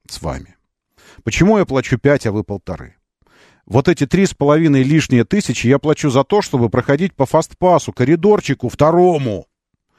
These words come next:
Такой аналог приорити входа в аэропортах. То есть я прохожу по коридорчику,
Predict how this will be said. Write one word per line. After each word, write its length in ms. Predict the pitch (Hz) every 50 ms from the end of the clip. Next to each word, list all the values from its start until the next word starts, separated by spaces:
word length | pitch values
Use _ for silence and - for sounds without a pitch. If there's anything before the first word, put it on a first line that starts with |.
| _ _ _ _ -
Такой 300 | - 113 - 139 131 127
аналог 400 | 131 151 190 202 190 165 - -
приорити 500 | - 139 156 170 160 147 123 117 - 120
входа 520 | 110 - - 170 196 170 127 107 82 - _ _ _ _
в 140 | - 92 117
аэропортах. 640 | 127 135 143 - - 131 104 98 - - - - _ _ _ _ _ _ _ _ _ _ _
То 360 | _ _ - - - _ -
есть 100 | 101 87
я 160 | 127 190 226
прохожу 420 | 214 - 180 - 165 160 160 180 156
по 100 | - 127
коридорчику, 800 | - 143 139 165 165 226 254 254 - - 123 - - 92 -